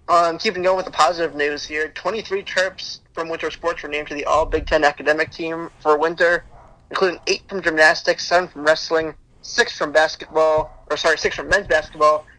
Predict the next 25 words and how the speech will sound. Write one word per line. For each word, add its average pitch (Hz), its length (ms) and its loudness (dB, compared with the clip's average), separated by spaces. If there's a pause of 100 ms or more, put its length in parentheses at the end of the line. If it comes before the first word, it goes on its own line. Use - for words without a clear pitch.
(140)
and 151 140 -4
two 151 140 -2
from 143 160 -2
women's. 156 560 0 (1160)
That's 220 180 2
great 185 220 2
to 160 80 -4
see. - 200 -8
I - 60 -6
mean, 156 280 -6 (280)
I 165 160 4
know 175 180 4
it's 165 120 -4
great 165 180 4
when 160 80 -2
we 165 80 0
achieve 160 260 -4
stuff 156 300 0
on 151 300 2
the 147 80 -12
field 156 340 -2
or 156 60 0
the - 80 -6
court, 156 440 0
but 143 240 2